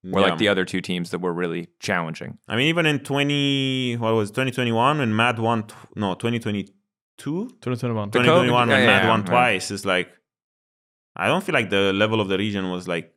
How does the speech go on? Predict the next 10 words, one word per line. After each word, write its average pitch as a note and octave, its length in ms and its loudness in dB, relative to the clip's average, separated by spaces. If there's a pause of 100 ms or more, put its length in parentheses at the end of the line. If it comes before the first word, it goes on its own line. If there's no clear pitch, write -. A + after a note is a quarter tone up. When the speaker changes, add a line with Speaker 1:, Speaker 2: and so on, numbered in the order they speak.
Speaker 2:
super F#2 800 -2
Speaker 1:
I - 20 0
guess G4+ 180 0
we, F#4+ 100 2
that F#3 160 2
was A#3 100 2
almost D#3+ 440 2
four B2 220 4
good G#2+ 240 2
teams. G2 480 -4